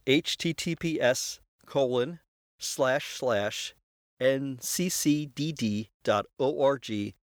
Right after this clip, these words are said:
slash everybody dash works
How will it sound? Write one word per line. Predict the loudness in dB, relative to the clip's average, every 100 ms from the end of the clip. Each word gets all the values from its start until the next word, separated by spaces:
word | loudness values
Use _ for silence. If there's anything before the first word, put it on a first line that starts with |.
| _
slash | -8 -6 2 4 4 0 -6 -12 _ _ _
everybody | 0 2 0 -2 2 2 2 -2 -6 -14 _ _ 0
dash | 2 2 0 -4 -10 -12 _ -16
works | 2 2 2 -2 -6 -4